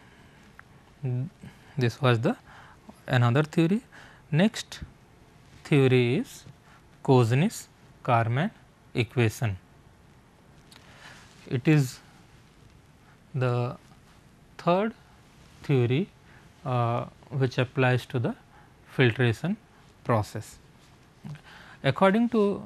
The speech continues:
this theory, V is equal to A by eta S square delta P by K L into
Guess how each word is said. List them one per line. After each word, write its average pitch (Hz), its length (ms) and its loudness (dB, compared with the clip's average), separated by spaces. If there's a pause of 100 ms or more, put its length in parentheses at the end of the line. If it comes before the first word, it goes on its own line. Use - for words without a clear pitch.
(200)
this 143 280 0
theory, 131 480 0 (920)
V 143 300 4
is 151 120 0
equal 123 360 -2
to 208 140 -4 (1000)
A 151 320 0 (600)
by 143 240 0
eta 135 520 -4
S 135 220 -8 (100)
square 175 380 -6 (640)
delta 131 380 2 (120)
P 185 240 -2 (440)
by 123 360 -2
K 131 260 2
L 160 240 -2 (840)
into 151 320 -4